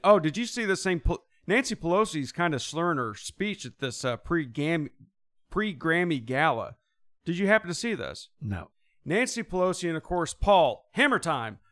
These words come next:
Speaker 1: Pelosi attended the Clive Davis pre-Grammy Gala in Los Angeles on Saturday. Pelosi briefly spoke with the media about the twenty twenty-four election,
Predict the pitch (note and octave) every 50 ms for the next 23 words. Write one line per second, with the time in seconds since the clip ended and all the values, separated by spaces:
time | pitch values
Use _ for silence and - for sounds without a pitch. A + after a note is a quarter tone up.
0 | _ - - E3 E3 D#3+ D3+ C#3 - - D#3+ E3+ F3 _ _ _ _ _ _ -
1 | - C#3+ - - G3+ G#3+ G3+ F3+ E3 D#3 C#3 - - G3 G#3+ A3 G#3 E3 G3+ G#3
2 | G3 F#3 - - - G3+ G#3+ G3+ D#3 G3 G3 G3 F#3 E3 D3 E3 F3 F#3 F#3+ F#3
3 | D#3+ D#3 E3 E3+ D#3+ - F3 F3 E3+ D#3 E3 E3+ - - D#3 C#3 B2+ - - F3+
4 | F3+ F3 F3+ E3+ F3+ G3 G#3+ A3+ G#3 _ _ _ _ _ _ _ - - D#3+ F3+
5 | F#3 F3+ - F3 D#3 A#2 - F#3+ B3 B3+ B3 - F3+ D#3 - - - F3+ F#3 F#3
6 | - F3 C#3+ C#3+ C#3+ D#3+ E3+ E3+ E3+ F3 E3 - E3 D#3+ D#3 - - - - F3+
7 | F3 D#3+ - - E3+ E3 D3+ - - E3 D#3 D3+ D3 D#3 E3+ F3+ - - A3 A3
8 | A3 G#3